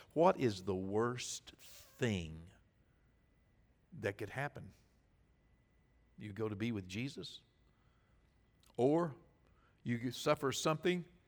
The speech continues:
so that when you get to Jesus and see him, you'll have a lot of jewels in your crown? What's the worst thing that could happen? Let me encourage you, stand up and speak up.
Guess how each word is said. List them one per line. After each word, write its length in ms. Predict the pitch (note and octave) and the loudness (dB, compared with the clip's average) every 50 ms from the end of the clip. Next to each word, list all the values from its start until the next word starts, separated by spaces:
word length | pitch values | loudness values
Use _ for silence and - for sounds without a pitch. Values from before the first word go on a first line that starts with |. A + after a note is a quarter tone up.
| _ _ _ _ _ - _ - - - - | _ _ _ _ _ -20 _ -20 -20 -20 -16
so 180 | - - C#3+ C3+ | 2 4 6 6
that 180 | B2+ B2+ A#2+ | 6 6 4
when 140 | C3+ D3 C#3+ | 2 0 2
you 140 | C3+ C3 B2+ | 2 2 4
get 240 | A#2+ D#3+ D#3+ - - | 4 4 2 4 -2
to 100 | C#3 C3 | -4 -4
Jesus 600 | A#2+ A#2 C#3+ D3+ D#3 C3+ C#3 D#3 C#3 - - - | 0 0 0 0 0 0 -2 -4 -6 -6 -8 -8
and 120 | A#2 A2+ | -10 -8
see 220 | - - D#3 D#3+ D3 | -4 -2 0 2 2
him, 300 | C#3+ D#3 D#3 E3 D#3+ - - - - | 4 4 4 4 2 0 -6 -14 -8
you'll 220 | - G#2+ A#2+ C3 B2 | -2 2 2 2 4
have 180 | A#2+ C#3 - | 4 4 4
a 60 | B2+ B2 | 6 6
lot 180 | C#3 C#3+ B2+ | 6 4 4
of 80 | A2 G2+ | 2 -2
jewels 380 | G2 A2+ B2 C3+ C#3+ C#3+ B2+ | -2 0 0 2 2 0 0
in 80 | D3+ D3 | -2 -2
your 140 | D3 D3+ C#3+ | -2 -4 -4
crown? 360 | - D#3 D#3 D#3+ E3 E3 D#3 - - - _ - _ _ _ _ _ _ _ _ _ _ _ _ _ _ _ _ _ _ _ _ _ - | -2 0 0 0 0 -2 -4 -8 -14 -20 _ -20 _ _ _ _ _ _ _ _ _ _ _ _ _ _ _ _ _ _ _ _ _ 0
What's 220 | - E3+ - - | 2 2 2 -2
the 100 | - B2 | -6 -6
worst 280 | A2+ A#2 G#2 F2+ - - | -4 -4 -4 -6 -6 -8
thing 180 | F#2+ F#2+ F#2 | -8 -8 -8
that 120 | F2+ F#2 - | -10 -10 -12
could 120 | - - - | -16 -20 -20
happen? 220 | - - - - A2 - _ _ _ _ _ _ _ _ _ _ _ _ _ _ _ _ _ - _ _ - | -20 -20 -20 -20 -20 -20 _ _ _ _ _ _ _ _ _ _ _ _ _ _ _ _ _ -20 _ _ -8
Let 100 | E3 D#3+ | -6 -4
me 100 | C#3+ B2 | -2 -4
encourage 380 | A#2+ - - A#2+ A2 G#2+ G2 | -4 -2 0 0 0 0 -2
you, 60 | A2+ G2 | -4 -8
stand 320 | - - C#3+ C#3 C3 B2 | -4 -2 0 0 2 0
up 100 | A#2+ - | 0 -2
and 100 | G#2 G2 | -2 -8
speak 280 | - - A#2+ G2+ - G2 | -8 -6 -6 -4 -2 -2
up. 160 | F2+ F2+ | -4 -4